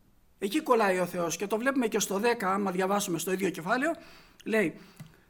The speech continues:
προσέξτε που μας βλέπει ο Θεός. «Σεις είστε μάρτυρές μου», λέει ο Κύριος, «και ο δούλος μου τον οποίο έκλεξα, δια να μάθετε να πιστεύσετε εις εμέ».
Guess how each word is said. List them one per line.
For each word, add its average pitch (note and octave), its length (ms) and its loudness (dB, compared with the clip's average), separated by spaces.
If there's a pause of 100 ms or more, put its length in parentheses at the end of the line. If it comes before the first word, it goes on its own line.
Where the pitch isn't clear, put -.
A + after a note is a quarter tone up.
προσέξτε B3 400 0
που B3 120 -4
μας B3 200 6
βλέπει A#3+ 240 4
ο G#3+ 60 6
Θεός. F#3+ 400 0 (380)
«Σεις - 360 2
είστε C#4 300 4
μάρτυρές B3 840 6
μου», D#3 380 -4 (1400)
λέει G3+ 260 4
ο G3+ 80 6
Κύριος, E3 540 2 (1000)
«και F3+ 120 4
ο F#3+ 220 6
δούλος B3 360 6
μου A3 140 2
τον G#3+ 140 2
οποίο A#3+ 340 4
έκλεξα, C4 720 4 (280)
δια F#3+ 220 4
να G3 140 6
μάθετε C4 500 4
να B3+ 180 6
πιστεύσετε B3 1200 2
εις G#3+ 220 2
εμέ». A#3 480 4